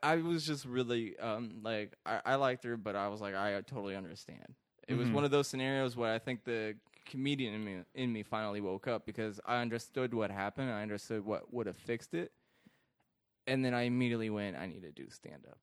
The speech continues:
Speaker 2: Yep.
Speaker 1: It was m-, it, it was initially like, "I need to prove her wrong," but then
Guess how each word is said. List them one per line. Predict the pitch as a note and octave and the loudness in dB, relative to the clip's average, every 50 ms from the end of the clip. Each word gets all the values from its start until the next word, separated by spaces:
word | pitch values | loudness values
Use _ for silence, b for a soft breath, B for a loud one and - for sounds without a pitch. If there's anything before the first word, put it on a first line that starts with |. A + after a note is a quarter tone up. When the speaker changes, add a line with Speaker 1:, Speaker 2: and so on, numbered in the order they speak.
| _ _ _ _ _ _ - - | _ _ _ _ _ _ -6 -2
Speaker 2:
Yep. | G#2+ G#2 G#2 A2 b b b b b b b b _ - | 0 0 0 0 b b b b b b b b _ 4
Speaker 1:
It | - D3 | 6 8
was | D#3 D#3+ D#3+ C#3+ | 10 8 8 6
m-, | D3 D#3+ D#3 C#3+ B2 _ _ _ _ _ - - | 2 -4 -4 -6 -6 _ _ _ _ _ 0 2
it, | D#3 C#3+ - - - | 2 2 2 0 0
it | C3 D3 | 2 4
was | D3 D3+ D3 C3+ | 4 4 4 4
initially | C#3 C#3 C#3 C#3 D3+ D#3+ - - D#3 D3 C#3+ | 4 4 6 6 6 6 6 4 4 4 4
like, | A#2+ A#2+ A2 A2 - | 4 2 2 2 0
"I | F2 A#2 | 0 0
need | A#2 A#2 A2+ | 0 0 -2
to | G#2 F#2+ | -4 -4
prove | - - A#2+ A#2 A2 | 0 0 0 2 2
her | B2 G#2 F#2+ D#2+ | 2 0 2 2
wrong," | E2 G2+ G#2+ B2 D#3 F3 D#3+ D#3 - E3+ | 2 0 0 0 -2 -2 -4 -6 -2 2
but | - C3 B2 - | 2 2 2 2
then | C3 B2+ C3 B2+ A#2+ A2 G#2+ G2+ | 0 2 2 2 2 0 -2 -4